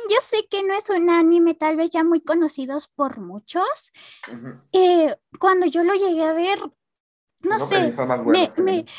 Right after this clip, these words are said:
Speaker 1: me desilusionó, ¿sabes? Porque mucha gente en ese entonces me lo recomendaba, me decía, tipo, "Ay, si no te, si no te ves Fairy Tail, tampoco sabes". Es, son, eran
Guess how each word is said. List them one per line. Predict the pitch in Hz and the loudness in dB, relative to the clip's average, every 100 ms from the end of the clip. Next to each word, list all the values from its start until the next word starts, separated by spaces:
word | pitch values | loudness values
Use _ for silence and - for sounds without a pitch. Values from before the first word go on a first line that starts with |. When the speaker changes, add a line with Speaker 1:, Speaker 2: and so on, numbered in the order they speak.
| - | -8
Speaker 1:
me | 381 381 | -4 0
desilusionó, | 370 339 320 359 349 349 370 | 0 2 2 2 2 2 2
¿sabes? | 339 294 302 302 | 0 -2 -2 -6
Porque | - 339 339 330 | -8 -6 -4 -2
mucha | 339 381 | -2 -4
gente | 381 349 370 392 | -6 -4 -2 -2
en | 359 | -2
ese | 392 | -2
entonces | 381 349 339 359 370 | -4 -2 -2 -2 -2
me | 359 | 0
lo | 359 | 0
recomendaba, | 339 330 285 262 262 294 294 | 0 -4 -4 -2 -2 -2 -2
me | 277 | -4
decía, | 262 262 294 262 - - | -8 -10 -12 -12 -16 -8
tipo, | 330 330 302 - _ | -4 -2 -2 -4 _
"Ay, | 339 381 403 | 0 4 4
si | 370 330 | 4 0
no | 370 | 0
te, | 392 415 339 - - | -2 -4 -4 -10 -4
si | 330 | 2
no | 320 349 | 2 2
te | 392 | 0
ves | 370 392 - _ | -2 -4 -8 _
Fairy | 381 381 359 | -2 0 0
Tail, | - 339 339 | -2 -4 0
tampoco | 320 302 381 | 0 0 0
sabes". | 339 320 294 - | 2 2 0 -2
Es, | 339 - | -2 -2
son, | - 359 | -2 -2
eran | 359 | 0